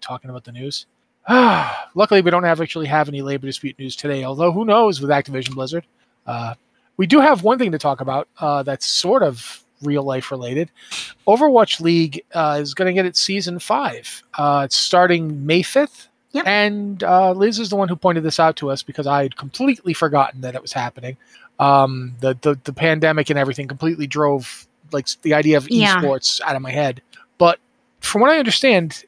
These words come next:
Speaker 1: uh, you, you said here, they're gonna be running an early version of Overwatch two?
Speaker 2: Uh, that's what they've always said, which seems weird to me also, because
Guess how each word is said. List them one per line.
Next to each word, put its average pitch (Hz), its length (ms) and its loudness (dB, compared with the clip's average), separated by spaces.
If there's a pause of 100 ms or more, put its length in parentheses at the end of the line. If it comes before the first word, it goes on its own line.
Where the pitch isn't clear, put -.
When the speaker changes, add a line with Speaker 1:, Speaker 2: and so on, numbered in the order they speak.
(160)
Speaker 1:
uh, 165 340 2 (220)
you, 180 180 -6
you 185 200 -6
said 202 200 2
here, 185 260 4 (380)
they're 185 180 4
gonna 269 160 4
be 208 100 2
running 185 280 2
an 156 160 0
early 175 220 -4
version 170 340 -2
of 139 60 -2
Overwatch 156 500 -2
two? 185 300 -10 (380)
Speaker 2:
Uh, 247 260 4
that's 208 460 0
what 330 200 2
they've 339 200 2
always 359 440 2
said, 403 280 -4
which 269 220 -4
seems 277 460 -2
weird 240 480 -2
to 370 80 2
me 349 180 0
also, 196 640 2
because 214 800 -2